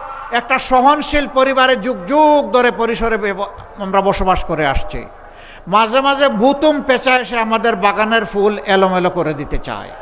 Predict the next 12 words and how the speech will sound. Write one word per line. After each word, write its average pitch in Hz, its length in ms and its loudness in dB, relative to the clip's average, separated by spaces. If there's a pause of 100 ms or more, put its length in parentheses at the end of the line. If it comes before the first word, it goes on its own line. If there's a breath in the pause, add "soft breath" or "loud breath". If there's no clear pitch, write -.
(1500)
আমরা 208 340 0
কথা 214 220 -2
দিচ্ছি, 185 480 -6 (920 loud breath)
সকল 240 520 0
ধর্মের 220 480 0
বর্ণের 190 500 -2
মানুষকে 175 520 -4
আমরা 170 320 -2
বুকে 165 400 -4
নিয়েই 180 340 -4
চলব 151 360 -8
ইনশাআল্লাহ। 143 880 -2